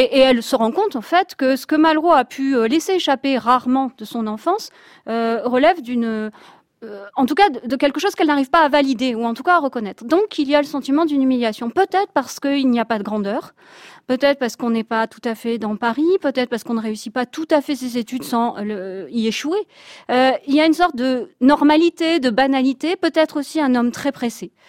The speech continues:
Euh, pressé dans, je dirais, de faire le marché des valeurs, comme il le dit, jusqu'à ses vingt ans, et, euh, d'arriver à les mettre finalement en jeu, euh, au sens propre et au sens figuré, parce qu'il y a un côté très joueur chez Malraux.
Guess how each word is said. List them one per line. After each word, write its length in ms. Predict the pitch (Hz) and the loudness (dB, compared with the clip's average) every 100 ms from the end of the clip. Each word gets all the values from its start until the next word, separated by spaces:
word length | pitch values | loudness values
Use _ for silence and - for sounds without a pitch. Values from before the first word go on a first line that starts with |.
| - - - | -20 -16 -4
Euh, 280 | 220 226 220 | 2 2 0
pressé 480 | - 247 - 269 | -4 -6 -2 -2
dans, 880 | 233 220 214 208 208 208 208 208 208 | 0 -2 -2 -4 -6 -8 -8 -8 -10
je 140 | 208 247 | -8 -2
dirais, 340 | 226 247 269 | 0 2 2
de 280 | 214 208 208 | 2 -2 -2
faire 200 | 247 277 | -2 0
le 100 | 240 | 2
marché 280 | 254 - 302 | 2 2 -2
des 100 | 277 | 0
valeurs, 300 | 233 240 320 | 0 0 0
comme 160 | 233 | -4
il 100 | 220 | -2
le 80 | 226 | -4
dit, 140 | 196 254 | -4 -6
jusqu'à 300 | 262 - 208 | -6 -8 -8
ses 120 | 214 | -6
vingt 220 | 196 180 | -6 -4
ans, 140 | 285 339 - - - | -4 -4 -12 -12 0
et, 200 | 262 262 | 4 4
euh, 100 | 226 | 4
d'arriver 300 | 226 233 285 | 0 0 0
à 80 | |
les 100 | 247 | 0
mettre 340 | 220 247 - 196 | -2 -4 -6 -10
finalement 420 | 226 202 226 226 | -6 -2 2 2
en 60 | 208 | 2
jeu, 300 | 175 247 - - - | 2 0 0 -14 -16
euh, 160 | 196 196 | -6 -2
au 80 | 208 | -2
sens 240 | - 220 | -2 -6
propre 280 | - 294 269 | 0 0 0
et 20 | |
au 60 | 208 | -8
sens 220 | 226 214 | -8 -10
figuré, 360 | - 190 285 185 | -8 -6 -6 -6
parce 120 | 175 | -10
qu'il 160 | 190 | -14
y 40 | 190 | -12
a 20 | |
un 80 | 180 | -12
côté 340 | 185 196 185 | -10 -10 -10
très 180 | 185 220 | -8 -6
joueur 280 | 190 277 285 | 0 0 0
chez 140 | - | -4
Malraux. 320 | 202 190 233 | -10 -6 -6